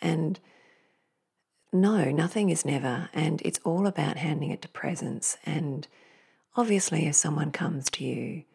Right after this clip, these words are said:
and is asking your advice, or that's your role, you're a therapist or but even as a therapist, it's not really about giving advice. It's about turning them in. In fact, it's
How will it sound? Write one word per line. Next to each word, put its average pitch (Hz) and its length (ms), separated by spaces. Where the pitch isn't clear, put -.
and - 120
is - 200
asking 196 380
your 135 140
advice, - 560
or 135 100
that's - 300
your 143 100
role, 151 400
you're - 180
a 165 60
therapist 156 680
or 147 180
but 208 80
even 214 160
as - 120
a - 40
therapist, - 560
it's - 100
not 117 220
really 151 340
about - 300
giving - 240
advice. - 440
It's - 140
about - 300
turning 147 340
them - 140
in. 135 380
In 175 60
fact, - 160
it's - 180